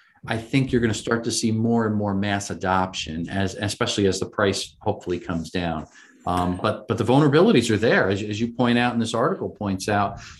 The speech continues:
If people can hack in and find these back doors and get into our, usually the chargers, I should say, are connected into our, our Wi-Fi home routers. If they could find a back door and get into the passwords, and now it affects all of our other devices, th-,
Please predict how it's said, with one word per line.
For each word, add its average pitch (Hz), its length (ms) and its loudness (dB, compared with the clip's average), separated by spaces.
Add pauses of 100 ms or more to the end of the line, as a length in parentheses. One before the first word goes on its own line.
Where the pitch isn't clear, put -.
(160)
If 107 120 -8
people 143 320 2
can 117 140 0
hack 123 380 -2
in 135 120 4
and 123 160 2
find 120 240 2
these 104 140 2
back 107 320 0
doors 131 400 4
and 107 140 -4
get 113 100 2
into 117 320 -2
our, 107 320 -2 (300)
usually 135 320 4
the 107 80 2
chargers, 123 440 2
I 107 140 0
should 113 240 -8
say, 113 160 0
are 101 140 2
connected 110 500 0
into 120 340 4
our, 104 280 0 (320)
our 104 100 2
Wi-Fi 113 640 2
home 107 260 -2
routers. 147 600 2 (360)
If 101 100 -14
they 131 100 -2
could 131 100 -8
find 123 180 0
a 110 60 0
back 113 260 0
door 117 260 2
and 107 100 -4
get 107 160 0
into 123 260 0
the - 80 -20
passwords, 123 580 -2
and 120 160 -2
now 123 200 2
it 117 40 2
affects 117 440 -4
all 117 200 4
of 110 60 2
our 107 160 0
other 113 220 0
devices, 113 800 -2
th-, - 480 -4